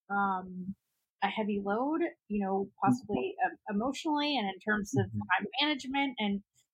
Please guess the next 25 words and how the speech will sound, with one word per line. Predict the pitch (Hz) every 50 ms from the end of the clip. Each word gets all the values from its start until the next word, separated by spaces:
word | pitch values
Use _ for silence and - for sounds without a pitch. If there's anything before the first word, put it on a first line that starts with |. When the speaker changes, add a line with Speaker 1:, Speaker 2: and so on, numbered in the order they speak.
| -
Speaker 1:
and | 240 226 233
all | 262 294 339 330
of | 277
those | 311 302 254
different | - 269 262 269 247 220 -
things | 262 262 254 262 269 254 - - 226 202
that | 214 202 208 202 202 - - - - _ _ _ _ _ _ _ -
are | 214 208 202 208 208 202 202 - -
not | 226 220 226 240 240 262 294 294 -
always | - 254 247 247 254 254
apparent | 247 247 - - - 233 226 226 226 226 208 - _ _ -
right | 208 214 214 208 214 202 202 -
there | 214 214 208 202 202 202 196 - - _ _ _ _
in, | - 220 214 208 202 214 208 196 - _ _ _ _ _ _ _ _ _ -
at | 208 202
the | - 208 -
top | 214 202 202
of | 226 202
a | 196 -
transcript. | - 196 175 170 - - - - - _ _ - - - - _ _ _ _ _ _ _ _ _ -
Um, | 190 185 190 185
Speaker 2:
Yeah. | 269 262 262 240 214 208 - - - - - - -
Speaker 1:
you | 214 202
know, | 202 196 190 190 196 - _ - _ _ _ _ _ -
a, | 190 196 196 196 196 180 185 -